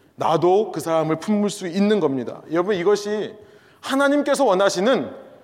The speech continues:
겸손한 리더라는 생각이 듭니다. 이 세상에서 힘을 추구하는 사람이라면, 권력을 추구하는 사람이라면 이런 마음이 있어야 된다는 것을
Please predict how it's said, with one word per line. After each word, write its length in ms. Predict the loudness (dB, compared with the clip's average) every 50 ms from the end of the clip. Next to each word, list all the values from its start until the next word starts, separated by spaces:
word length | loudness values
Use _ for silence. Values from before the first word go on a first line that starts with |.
| -20 -20 _ _ _ _ _ _ _ _
겸손한 800 | -12 -8 -4 -4 -2 -2 -2 -2 -2 -2 0 0 0 -2 -2 -4
리더라는 460 | -2 -2 0 2 2 2 2 0 0 -2
생각이 240 | -4 -6 -6 -6
듭니다. 340 | -6 -6 -8 -10 -12 -14 -16 -18 -20 _ _ _ _ _ _ _ _ _ _ _ _ _ _ _ _ _ -6
이 280 | -2 0 2 2 2
세상에서 500 | 0 0 0 0 2 2 2 2 2 2
힘을 420 | 2 2 2 2 4 4 4 2 2
추구하는 400 | 0 -2 0 2 2 2 2 0
사람이라면, 920 | 0 0 0 0 2 2 2 2 2 2 0 -2 -2 -6 -12 -20 -18 -12 -4
권력을 520 | 0 2 4 6 6 6 4 4 2 0
추구하는 400 | -2 -4 0 0 2 2 2 0
사람이라면 720 | 0 0 0 0 0 0 -2 -2 -2 -2 -4 -6 -8 -10 -12 -18 -20 -20 _ -4
이런 420 | 0 2 2 2 2 2 0 0
마음이 340 | 0 0 0 -2 -2 -4 -6
있어야 220 | -6 -4 -2 -2 -2
된다는 280 | -2 -2 -4 -6 -4
것을 440 | -6 -6 -6 -6 -8 -8 -8 -10 -12